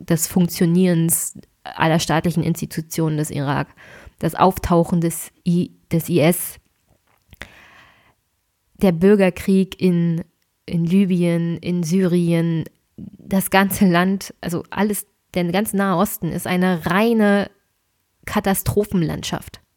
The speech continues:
Und jetzt den Iran <laughs> zu destabilisieren. In dieser Situation ist nichts weiter als purer politischer Selbstmord, ja.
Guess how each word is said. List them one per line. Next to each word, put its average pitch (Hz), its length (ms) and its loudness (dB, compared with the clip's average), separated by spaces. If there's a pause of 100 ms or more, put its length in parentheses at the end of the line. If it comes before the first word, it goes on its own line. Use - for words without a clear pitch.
(2500)
Und 196 140 -2
jetzt 208 260 -2
den 196 200 2
Iran 196 420 2
<laughs> - 60 -4
zu 185 80 0
destabilisieren. 151 960 -4 (340)
In 196 140 0
dieser 233 240 4
Situation 202 800 0 (340)
ist 196 160 -4 (100)
nichts 233 380 0
weiter 190 480 0
als 175 260 -4 (460)
purer 247 560 2
politischer 190 680 -2
Selbstmord, 160 680 -4
ja. 165 260 -4